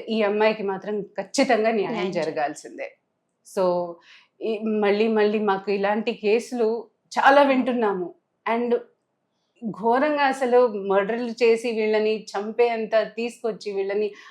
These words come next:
Speaker 1: అన్యాయంగా అలా రోడ్ల మీద పడేసే for ఒక్కసారి ఆలోచించండి. ఆ అమ్మాయి, ఆ, పేరెంట్స్ పరిస్థితి ఏంటో,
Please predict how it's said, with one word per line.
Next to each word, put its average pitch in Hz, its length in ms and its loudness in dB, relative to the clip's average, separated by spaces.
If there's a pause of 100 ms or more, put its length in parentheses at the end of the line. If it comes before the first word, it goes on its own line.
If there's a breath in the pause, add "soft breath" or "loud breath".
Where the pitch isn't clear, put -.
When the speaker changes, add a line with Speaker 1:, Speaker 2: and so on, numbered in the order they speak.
(100)
Speaker 1:
అన్యాయంగా 247 500 0
అలా 214 140 0
రోడ్ల 202 300 -4
మీద 214 160 -4 (160)
పడేసే 185 380 -8
for 180 460 -4
ఒక్కసారి 220 680 -2
ఆలోచించండి. 196 760 -4 (320 soft breath)
ఆ 185 80 -2
అమ్మాయి, 202 480 0 (400)
ఆ, 180 360 2 (160)
పేరెంట్స్ 269 460 4
పరిస్థితి 208 460 0
ఏంటో, 156 320 -8